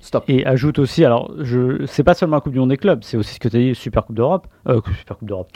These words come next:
Speaker 1: Mais même
Speaker 2: Super
Speaker 1: Super
Speaker 2: Coupe d'Espagne,
Speaker 1: Coupe
Speaker 2: et cetera.
Speaker 1: d'ailleurs. Oui.
Speaker 2: Et c'est aussi, bah, c'est du marketing, c'est qu'il
Speaker 1: Mais
Speaker 2: faut
Speaker 1: oui.
Speaker 2: donner, il faut qu'on voit tout le temps le Real, qu'on voit tout le temps
Speaker 1: Ouais.
Speaker 2: le Real Barça. D'ailleurs, je, je crois que
Speaker 1: Mais
Speaker 2: c'est la
Speaker 1: d'ailleurs,
Speaker 2: Super
Speaker 1: même le
Speaker 2: Coupe
Speaker 1: trophée
Speaker 2: d'Espagne.
Speaker 1: des champions, tout ça, moi, j'en
Speaker 2: Il me
Speaker 1: peux
Speaker 2: semble
Speaker 1: plus.
Speaker 2: que la Super Coupe d'Espagne est une compétition où il y a pas le même, euh,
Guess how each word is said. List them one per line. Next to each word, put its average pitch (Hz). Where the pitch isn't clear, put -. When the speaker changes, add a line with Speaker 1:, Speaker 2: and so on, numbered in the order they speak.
Speaker 1:
Mais 135
même 165
Speaker 2:
Super 165
Speaker 1:
Super -
Speaker 2:
Coupe 151
d'Espagne, 156
Speaker 1:
Coupe 143
Speaker 2:
et 127
cetera. 170
Speaker 1:
d'ailleurs. 120
Oui. -
Speaker 2:
Et 101
c'est -
aussi, 123
bah, 113
c'est 104
du 101
marketing, 131
c'est 123
qu'il 101
Speaker 1:
Mais 381
Speaker 2:
faut 494
Speaker 1:
oui. 440
Speaker 2:
donner, 120
il 151
faut 202
qu'on 190
voit 151
tout 175
le 143
temps 151
le 143
Real, 127
qu'on 143
voit 127
tout 123
le -
temps 143
Speaker 1:
Ouais. 135
Speaker 2:
le 120
Real 120
Barça. 117
D'ailleurs, 143
je, 151
je -
crois 208
que -
Speaker 1:
Mais 147
Speaker 2:
c'est 156
la 175
Speaker 1:
d'ailleurs, 190
Speaker 2:
Super 208
Speaker 1:
même 196
le 190
Speaker 2:
Coupe 190
Speaker 1:
trophée 180
Speaker 2:
d'Espagne. 208
Speaker 1:
des -
champions, 196
tout 165
ça, 170
moi, 156
j'en 135
Speaker 2:
Il 175
me 185
Speaker 1:
peux -
Speaker 2:
semble 233
Speaker 1:
plus. 202
Speaker 2:
que -
la 170
Super -
Coupe 202
d'Espagne 190
est 185
une 147
compétition 165
où 160
il 127
y 131
a 135
pas 190
le 175
même, 160
euh, 123